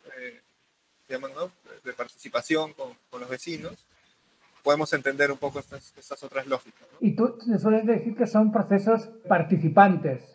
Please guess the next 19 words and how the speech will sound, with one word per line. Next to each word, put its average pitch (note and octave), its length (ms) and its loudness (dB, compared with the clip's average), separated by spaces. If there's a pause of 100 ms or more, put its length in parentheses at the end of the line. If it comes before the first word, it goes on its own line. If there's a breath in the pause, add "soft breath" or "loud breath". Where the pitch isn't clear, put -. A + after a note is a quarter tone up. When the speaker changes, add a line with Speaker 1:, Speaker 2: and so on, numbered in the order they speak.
(120)
Speaker 2:
por, D#3+ 240 4
y G3+ 60 0
no F#3 200 4
participativos, D#3+ 960 0
¿no? F#3 200 -2
¿Cuál F#3 180 4
es F#3 60 2
la G3 80 4
diferencia? D3+ 600 -2 (500)
Speaker 1:
Bueno, F3+ 220 4
esto F#3+ 160 2
es - 40 0
parte G3+ 240 4
de G3+ 140 4
una G3+ 220 -2
mirada F#3 580 2 (160)
crítica F3+ 580 -2
a, B2 920 -2
a, A#2+ 40 -10